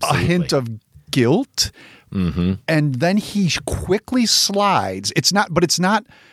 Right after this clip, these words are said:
Speaker 1: it's not a dramatic shift, gear shift. It's more like a, a, a subtle slide, I should say, to chuckling over.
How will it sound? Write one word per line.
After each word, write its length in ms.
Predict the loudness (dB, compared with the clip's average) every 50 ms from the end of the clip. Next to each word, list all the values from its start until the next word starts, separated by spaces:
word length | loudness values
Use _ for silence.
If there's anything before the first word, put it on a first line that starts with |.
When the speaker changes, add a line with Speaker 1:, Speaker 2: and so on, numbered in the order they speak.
| _ -6
Speaker 1:
it's 160 | -4 -2 0
not 140 | 0 0 0
a 20 |
dramatic 460 | 0 0 0 2 2 2 2 0 0 0
shift, 480 | -2 0 0 0 -2 -2 -4 -10 -8
gear 240 | -4 -2 0 0 0
shift. 380 | -2 -2 -6 -8 -8 -12 -16 -20 -20 -20 -20 -20 -8 -2
It's 200 | -2 0 0 2
more 180 | 0 2 2 2
like 200 | 2 0 0 0 0
a, 180 | 0 0 0 0 0
a, 240 | 0 2 2 0 -2 -4 -6 -4
a 40 | -2
subtle 360 | -2 0 0 0 0 0 0
slide, 520 | 0 0 0 0 0 0 0 0 -2 -2 -2
I 60 | -2
should 220 | 0 -2 -2 0
say, 300 | 0 2 2 2 0 -2 -4 -12 -20 -20 -16 -8 -4
to 160 | -2 -2 -2
chuckling 640 | 0 0 2 2 0 0 0 0 0 0 0 0 0 0
over. 580 | 0 0 0 0 2 2 2 2 2 2 0